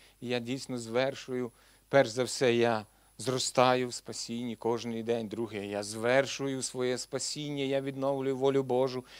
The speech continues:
своє служіння, бо там, де Господь, там і я, там і ви будете, да, сказав Христос. Де я, там і хто буде? Слуга мій буде.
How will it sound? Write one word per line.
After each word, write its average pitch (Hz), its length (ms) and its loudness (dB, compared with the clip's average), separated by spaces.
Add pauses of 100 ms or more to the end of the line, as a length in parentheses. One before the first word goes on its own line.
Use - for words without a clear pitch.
(120)
своє 139 320 2
служіння, 143 800 0
бо 135 140 -2
там, 139 220 6
де 139 120 8
Господь, 135 520 0
там 143 160 0
і 139 80 0
я, 131 340 4
там 143 220 4
і 135 60 4
ви 143 180 4
будете, 147 400 0
да, 135 180 4
сказав 135 320 -6
Христос. 143 300 -8
Де 147 180 4
я, 175 180 6
там 170 220 2
і 165 60 -2
хто 202 220 4
буде? 123 240 0 (1700)
Слуга 180 540 6
мій 147 180 2
буде. 139 280 -4